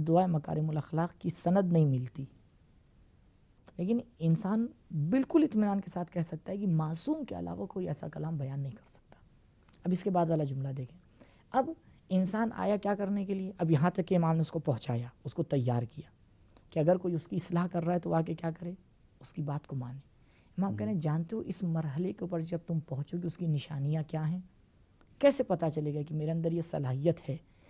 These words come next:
Speaker 1: کہ اگر کوئی مجھے میری اچھائی کے راستے کی طرف لے کے آئے گا تو میں اس کی بات کو مان لوں گا؟ اللہم صلی علی محمد و آل محمد۔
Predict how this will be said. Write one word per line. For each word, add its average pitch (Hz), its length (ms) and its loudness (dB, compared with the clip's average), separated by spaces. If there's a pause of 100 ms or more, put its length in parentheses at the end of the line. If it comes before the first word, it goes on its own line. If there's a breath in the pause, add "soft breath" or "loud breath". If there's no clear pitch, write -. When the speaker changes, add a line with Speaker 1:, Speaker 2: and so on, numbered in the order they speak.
(140 soft breath)
Speaker 1:
کہ 185 80 0
اگر 226 200 0
کوئی 208 200 0
مجھے 156 460 2 (960 soft breath)
میری 170 200 2
اچھائی 202 420 4
کے 202 140 4
راستے 156 300 0
کی 147 80 -2
طرف 143 280 -2
لے 143 120 0
کے 143 80 -4
آئے 143 100 2
گا 151 80 -2
تو 143 80 -6
میں 143 120 -2
اس 123 100 -8
کی 143 80 -4
بات 135 220 -2
کو 143 80 -8
مان 135 200 -6
لوں 135 180 -6
گا؟ 165 100 -6 (680 soft breath)
اللہم 151 440 6
صلی 151 280 0
علی 135 300 -2
محمد 143 440 -2
و 127 200 0
آل 123 220 -4
محمد۔ 131 560 -2